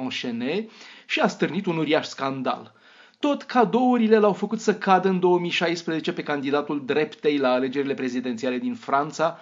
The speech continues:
François Fillon. În mod amuzant, afacerea a fost revelată de același săptămânal de investigație Le Canard Enchaîné. Fillon primise de-a lungul anilor nenumărate costume extrem de scumpe,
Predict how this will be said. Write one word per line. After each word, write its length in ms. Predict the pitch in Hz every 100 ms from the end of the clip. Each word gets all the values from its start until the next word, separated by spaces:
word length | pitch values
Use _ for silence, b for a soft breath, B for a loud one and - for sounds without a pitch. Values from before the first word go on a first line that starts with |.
| B B
François 480 | - 190 180 190 165
Fillon. 520 | - 190 185 139 113 - _ B B B
În 140 | 170
mod 160 | 175 156
amuzant, 460 | 139 143 190 226
afacerea 440 | 185 - 170 226 208
a 40 |
fost 240 | - 202 208
revelată 440 | 170 170 160 208
de 100 | 196
același 520 | 208 208 240 147 120
săptămânal 460 | - - 131 131 127
de 60 |
investigație 800 | 127 123 117 131 127 131 135 131 -
Le 100 | 139
Canard 400 | 135 127 127 113
Enchaîné. 600 | 117 113 - 120 117 113 B B B B
Fillon 560 | - 262 233 262 262
primise 460 | 247 226 226 220 220
de-a 120 | 190
lungul 280 | 202 196 175
anilor 360 | 190 190 180
nenumărate 880 | 175 170 185 180 175 156 151 160 156
costume 720 | 156 156 160 - - 202 185 151
extrem 520 | 156 - - 151 151
de 80 | 160
scumpe, 760 | - - 226 185 131 127 131